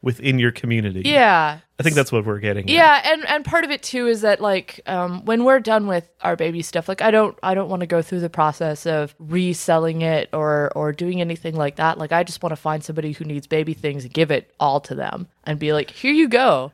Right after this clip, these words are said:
Speaker 2: Here's all
Speaker 1: If you
Speaker 2: the
Speaker 1: don't
Speaker 2: things
Speaker 1: need,
Speaker 2: you need."
Speaker 1: yeah, if you don't need baby stuff, like, pass it on.
Speaker 2: Yeah.
Speaker 1: Give it away for free.
Speaker 2: Or, or sell it for cheap. Um, so, like, my mom, uh,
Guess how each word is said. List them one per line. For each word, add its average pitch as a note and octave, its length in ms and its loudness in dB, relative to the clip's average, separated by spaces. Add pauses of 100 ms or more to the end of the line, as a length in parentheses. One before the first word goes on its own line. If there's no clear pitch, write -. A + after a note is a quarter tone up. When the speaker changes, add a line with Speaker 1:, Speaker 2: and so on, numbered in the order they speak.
Speaker 2:
Here's G#3+ 300 0
all G3 180 6
Speaker 1:
If A3 60 4
you E3+ 60 4
Speaker 2:
the G3 60 6
Speaker 1:
don't A3 80 6
Speaker 2:
things D3+ 240 2
Speaker 1:
need, A3+ 40 -2
Speaker 2:
you A3 60 -2
need." G#3 320 -2
Speaker 1:
yeah, D3 260 2
if C3+ 100 -2
you D#3+ 100 4
don't G#3 160 6
need D#3 260 -2
baby C#3 300 2
stuff, G#2+ 520 -6
like, A#2 260 0 (320)
pass D#3+ 360 0
it G#2+ 160 -2 (220)
on. C#3+ 260 2
Speaker 2:
Yeah. D3+ 300 -2 (240)
Speaker 1:
Give C#3 160 4
it F3+ 80 4
away D3 180 4
for C#3 160 -2
free. F4 260 4
Speaker 2:
Or, G#4+ 220 6
or F4 240 4
sell G4 260 0
it E4 80 -6
for F#4 120 -4
cheap. C#4+ 360 -2
Um, A3+ 300 4
so, - 160 -8
like, B3 300 2
my C4+ 160 2
mom, B3 500 4 (100)
uh, G#3 380 2